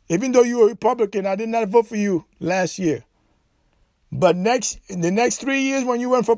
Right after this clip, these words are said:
uh, re-election, I will be voting for you. Now, the governor did not promote this podcast. Secondly, he did not pay me to say this. I'm just paying it forward. I'm speaking from the heart.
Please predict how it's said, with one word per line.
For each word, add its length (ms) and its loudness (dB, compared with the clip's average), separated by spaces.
uh, 200 6
re-election, 720 0
I 160 2
will 220 4
be 120 -4
voting 360 0
for 120 -6
you. 240 -6
Now, 360 4
the 140 0
governor 380 2
did 140 -6
not 180 0
promote 340 0
this 140 -12
podcast. 680 2
Secondly, 560 2
he 120 0
did 140 0
not 220 0
pay 220 4
me 260 -10
to 160 -2
say 300 4
this. 420 -8
I'm 220 4
just 260 -2
paying 240 2
it 160 -2
forward. 380 2
I'm 140 0
speaking 420 -4
from 200 -2
the 140 0
heart. 340 4